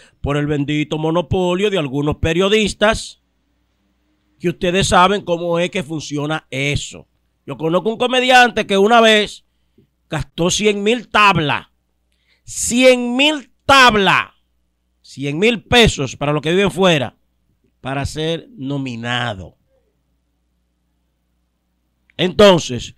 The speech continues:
lo que está buscando la cervecería es que las premiaciones sean más justas, sean más abiertas, involucrando al pueblo.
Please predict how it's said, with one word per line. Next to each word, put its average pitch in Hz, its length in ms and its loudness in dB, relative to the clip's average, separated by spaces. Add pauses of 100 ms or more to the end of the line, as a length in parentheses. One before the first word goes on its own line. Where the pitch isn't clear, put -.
(220)
lo 127 160 -12
que 127 120 -12
está - 180 -10
buscando 202 1000 -4 (960)
la 127 120 -14
cervecería 196 1080 0 (680)
es 131 80 -14
que 165 160 -8
las 175 140 -2
premiaciones 190 1160 -2 (360)
sean 135 320 -8
más 202 180 0
justas, 190 800 0 (300)
sean 175 420 -6
más 180 300 -2
abiertas, 208 800 2 (260)
involucrando 220 960 2 (360)
al 277 180 -4
pueblo. 120 580 -4